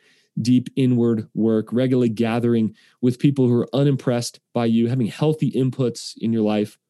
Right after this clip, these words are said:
slowing down your pace, receiving a Sabbath each week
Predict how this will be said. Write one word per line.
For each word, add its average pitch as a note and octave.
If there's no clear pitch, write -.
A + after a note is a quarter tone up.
slowing D3
down C#3
your C3+
pace, G2+
receiving D3
a C#3+
Sabbath B2
each A2+
week G#2